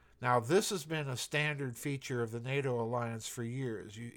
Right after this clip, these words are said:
have standardized calibers of weapons and so on, and you have a standardized output, therefore, of the ammunition needed for those weapon systems.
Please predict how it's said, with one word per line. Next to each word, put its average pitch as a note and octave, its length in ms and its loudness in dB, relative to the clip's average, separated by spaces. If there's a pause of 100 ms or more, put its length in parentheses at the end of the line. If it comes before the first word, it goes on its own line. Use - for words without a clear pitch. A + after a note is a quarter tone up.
(100)
have B2 200 -2
standardized C3 960 4
calibers C3 760 4
of G#2+ 180 -4
weapons C#3 640 2
and G#2+ 140 -10
so C#3 240 0
on, A#2 280 -2 (640)
and C#3+ 180 0
you C#3 120 2
have C3 260 4
a B2 40 -2
standardized C3 920 2
output, C3 560 0 (120)
therefore, A#2+ 680 -2
of A2 320 -4
the B2 160 -8
ammunition B2 680 -6 (120)
needed B2+ 360 -4
for A#2+ 160 -6
those A2 300 -2
weapon A2 340 -6
systems. G2+ 680 -10